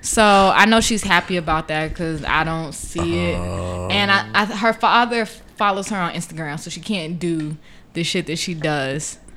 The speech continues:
Speaker 1: on Snapchat.
Speaker 2: It's lit on
Speaker 1: Um,
Speaker 2: Snapchat.
Speaker 1: but I was like, "Wha-," you know what it is? Like, to have to wa- to have to make sure your kids is good, like,
Speaker 2: Hmm.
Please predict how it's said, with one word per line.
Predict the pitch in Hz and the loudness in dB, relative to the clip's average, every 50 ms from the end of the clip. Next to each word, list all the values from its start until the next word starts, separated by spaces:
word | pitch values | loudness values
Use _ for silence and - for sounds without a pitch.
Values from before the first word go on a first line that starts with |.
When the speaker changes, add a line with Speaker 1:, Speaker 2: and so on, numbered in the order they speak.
| - - - - - | -20 -20 -20 -18 -12
Speaker 1:
on | - 160 165 160 170 | -8 -8 -6 -4 -4
Snapchat. | 170 - - - 175 131 87 65 - - - - 127 - - - - - | -4 -4 -6 -6 -6 -6 -6 -6 -8 -8 -8 -6 -6 -6 -6 -8 -8 -8
Speaker 2:
It's | 98 92 82 - - | -8 -8 -8 -8 -6
lit | 78 85 85 80 | -6 -4 -4 -2
on | 80 | -2
Speaker 1:
Um, | 78 | -2
Speaker 2:
Snapchat. | - - 175 170 165 156 139 117 104 139 - 78 - - - - - - - - - - - - - - - - - - - - - - | -4 -4 -4 -2 -2 -2 -4 -4 -4 -4 -4 -4 -6 -8 -12 -20 -20 -20 -20 -20 -20 -20 -20 -20 -20 -20 -20 -20 -20 -20 -20 -18 -10 -4
Speaker 1:
but | 240 269 | -2 2
I | 311 339 349 330 | 2 4 4 4
was | 269 220 | 2 2
like, | 226 220 220 226 240 | 0 0 2 2 2
"Wha-," | 277 330 - - - - - - - - - - - - - - - | 0 0 -2 -4 -8 -14 -20 -20 -20 -20 -20 -20 -20 -20 -20 -12 -4
you | - 294 349 392 | 0 0 2 4
know | 427 | 6
what | 440 427 403 | 6 6 6
it | 381 320 | 6 6
is? | 320 320 330 330 311 | 6 4 4 4 4
Like, | 285 240 214 202 - - - - - - - | 4 4 2 2 -4 -12 -18 -18 -14 -6 -4
to | - 294 | -2 4
have | 269 302 311 311 - | 6 8 6 6 6
to | 339 285 | 4 2
wa- | 247 214 208 - - - - - - - - | 2 2 0 -4 -6 -12 -20 -20 -20 -8 -2
to | - 294 | 4 6
have | 320 359 349 | 8 8 6
to | 349 381 | 4 2
make | 320 294 277 294 - | 4 4 4 4 4
sure | - 285 247 | 4 2 4
your | 240 226 220 | 6 6 4
kids | 220 - - 247 220 220 190 | 4 4 2 2 2 2 2
is | 196 185 180 170 175 | 0 0 0 -2 -2
good, | 160 165 180 180 185 185 175 139 | -2 0 2 2 2 2 2 0
like, | 160 165 156 147 147 147 139 - 160 160 - - | 0 0 2 2 0 -2 -6 -8 -12 -14 -8 -2
Speaker 2:
Hmm. | - 156 147 | 2 2 2